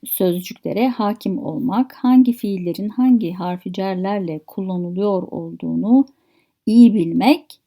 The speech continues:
önem arz ediyor Y D S sınavlarında. Bizim Arapça dil eğitim setimiz yan tarafta konular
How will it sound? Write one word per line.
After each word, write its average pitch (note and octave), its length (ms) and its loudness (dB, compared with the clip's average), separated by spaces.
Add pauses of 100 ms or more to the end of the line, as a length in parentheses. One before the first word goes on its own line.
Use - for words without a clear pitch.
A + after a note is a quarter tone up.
(760)
önem A3+ 380 4
arz E3+ 260 -8
ediyor E3+ 300 -8
Y F3 220 -6
D F3 120 -6
S F3+ 180 -10
sınavlarında. E3+ 800 -10 (460)
Bizim C4 460 4 (200)
Arapça G#3+ 760 2
dil G#3+ 300 -4
eğitim G#3 640 0 (160)
setimiz A#3 1000 2 (720)
yan C4 200 4
tarafta F3+ 640 -6 (1120)
konular A3 880 2